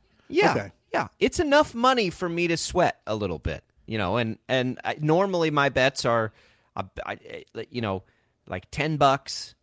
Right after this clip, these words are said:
Speaker 1: maybe if it's, like, a straight bet
Speaker 2: Right.
Speaker 1: that I feel really good about, twenty-five bucks. Nothing's ever more
Speaker 2: And
Speaker 1: than
Speaker 2: this
Speaker 1: that.
Speaker 2: is for them to win the whole thing, right?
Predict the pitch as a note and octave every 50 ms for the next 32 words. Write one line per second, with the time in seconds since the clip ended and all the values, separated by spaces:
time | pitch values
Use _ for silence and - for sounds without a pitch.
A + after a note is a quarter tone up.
0 | _ - A#2 B2+ C#3 D3 C#3 D3 C#3+ C#3+ B2+ - C3 A2+ - C3 A#2 - A#2+ G#2+
1 | - - - B2+ B2+ - - A#2+ G2+ F#2+ G#2+ A#2 A2 - - B2 A#2+ G#2 G#2 A2+
2 | A#2 A#2 A#2 F#2+ A#2 A#2 A#2 G2+ A2+ A2 G#2 - - - B2 B2 C3 B2 - A#2
3 | A#2 A#2 G#2+ - A2+ A2+ A2+ - - - - - _ _ _ - G#2 A#2 A#2+ B2
4 | - C#3 B2+ B2+ A2 A#2+ A#2 G2+ G#2+ G#2 F#2 F2+ F#2 E3 D#3 C#3 F3 G#3 - -
5 | C4+ - - - A#3 G#3+ D#3+ E3+ F3 F3+ D#3+ D#3 C#3+ D3+ C#3+ C3+ B2+ A#2 C3+ B2+
6 | A2+ - - - D#3 B2 G#2 G2+ G#2 G#2 G#2+ G#2+ A#2 B2+